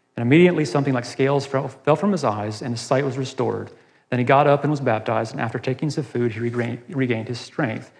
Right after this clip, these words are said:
And immediately he began to proclaim Jesus in the synagogue, saying, 'He is the Son of God.'" In the tenth chapter, while Peter was still speaking, the Holy Spirit fell upon all who heard the word.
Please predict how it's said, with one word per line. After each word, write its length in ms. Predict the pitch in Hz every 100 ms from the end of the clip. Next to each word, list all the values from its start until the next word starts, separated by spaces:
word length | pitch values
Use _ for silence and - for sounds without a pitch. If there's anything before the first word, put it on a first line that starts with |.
| _ -
And 80 | 123
immediately 720 | 123 160 190 151 117 113 113
he 120 | 120
began 340 | 131 127 135 123
to 100 | 127
proclaim 640 | 123 - - 160 160 151
Jesus 500 | 135 123 110 110 -
in 120 | 123
the 40 | 117
synagogue, 520 | 131 123 120 113 113
saying, 320 | - 113 110
'He 140 | 117
is 120 | 131 113
the 60 |
Son 200 | 110 113
of 80 | 104
God.'" 400 | 127 117 104 104 - _ _ _ _ _ _ _ _ _ _ _ _ _
In 60 | 139
the 60 | 123
tenth 200 | 170 156
chapter, 500 | 127 104 - 101 - _ _ _ _
while 140 | 143
Peter 260 | 135 170 160
was 100 | 151
still 160 | - 151
speaking, 440 | - 139 110 131
the 80 | 123
Holy 180 | 135 131
Spirit 320 | - 127 123
fell 300 | - 135 135
upon 240 | 135 120
all 480 | 117 117 120 123 135
who 80 | 123
heard 220 | 113 120
the 60 | 117
word. 340 | 127 117 101